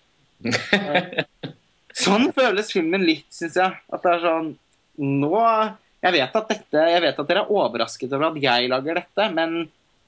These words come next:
Speaker 2: men se her. Og så flekser han noen ting. Altså, han, det er jo også,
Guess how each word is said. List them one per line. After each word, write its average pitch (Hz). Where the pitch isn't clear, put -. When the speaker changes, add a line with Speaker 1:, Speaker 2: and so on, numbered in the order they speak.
Speaker 2:
men 165
se 160
her. 123
Og 160
så 190
flekser 247
han 135
noen 233
ting. 196
Altså, 180
han, 190
det 170
er 202
jo 160
også, -